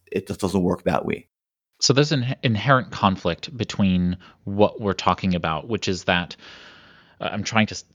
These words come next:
Speaker 2: kind of summate what is the inherent conflict of what we're talking about, in the sense that if you have a prescriptive application, then there is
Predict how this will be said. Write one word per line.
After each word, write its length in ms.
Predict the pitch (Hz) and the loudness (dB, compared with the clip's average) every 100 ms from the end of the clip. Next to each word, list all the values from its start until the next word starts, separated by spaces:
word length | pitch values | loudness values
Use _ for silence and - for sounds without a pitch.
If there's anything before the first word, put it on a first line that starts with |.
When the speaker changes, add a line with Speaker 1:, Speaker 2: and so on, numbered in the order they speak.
| - | -6
Speaker 2:
kind 160 | 107 | -4
of 60 | 87 | -4
summate 440 | - 113 104 87 | 0 2 2 0
what 260 | 107 92 - - - - | -4 -4 -6 -14 -20 -6
is 200 | 120 104 | -2 -2
the 120 | 92 92 | 0 0
inherent 360 | 82 87 95 | 0 -2 -4
conflict 500 | - 87 82 82 - | -2 -2 -2 -6 -4
of 160 | 110 98 | -6 -2
what 160 | 98 | -2
we're 80 | - | -4
talking 420 | - 104 104 104 | -2 0 0 0
about, 360 | 90 82 82 - | 0 0 0 -2
in 180 | - 95 | -4 -2
the 80 | 87 | -2
sense 300 | 101 95 - | -2 -2 0
that 300 | 85 80 - - - | 0 0 -8 -20 0
if 260 | 135 139 151 | 0 2 -2
you 160 | 143 | -2
have 520 | 127 101 92 90 90 - - | -2 -2 0 0 -4 -8 -2
a 440 | 101 90 87 85 - - | 0 0 -2 -4 -10 -8
prescriptive 800 | 110 - - 120 - 110 104 104 | -4 -4 -2 -4 2 2 2 0
application, 880 | 101 95 95 - 92 - 85 78 80 - - - | 0 0 -4 0 2 2 0 -4 -8 -12 -16 -6
then 520 | 95 92 90 90 87 - - | 0 2 2 -2 -4 -10 -4
there 380 | 98 95 92 95 | 2 4 4 0
is 460 | 101 92 90 - | 0 0 0 -4